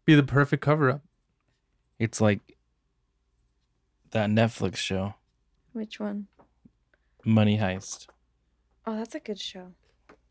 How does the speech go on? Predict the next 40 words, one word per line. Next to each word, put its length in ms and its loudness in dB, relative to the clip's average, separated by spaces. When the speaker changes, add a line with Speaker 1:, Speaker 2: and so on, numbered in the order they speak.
Speaker 1:
Which 180 0
one 80 4
is 80 -2
that? 160 -2
Speaker 2:
Or 80 0
it's 160 -6
like 120 -10
a 40 -14
series. 640 -4
Speaker 3:
It's, 420 -12
um, 720 -8
it's 140 -6
that 120 -2
one 160 -2
that 100 -4
I 120 -2
was 160 -6
watching 320 -4
in 80 -8
Spanish, 500 -8
remember? 380 -8
Speaker 1:
Oh, 120 4
yeah. 180 6
Speaker 3:
Casa, 340 2
Casa 260 2
de 100 2
Papel. 440 -2
Speaker 1:
Oh, 60 4
yeah. 240 4
Is 140 2
it 140 8
an 120 6
English 320 4
show, 160 -2
too, 220 0
or 80 6
is 160 4
it 80 4
just 260 0
subtitles? 580 -4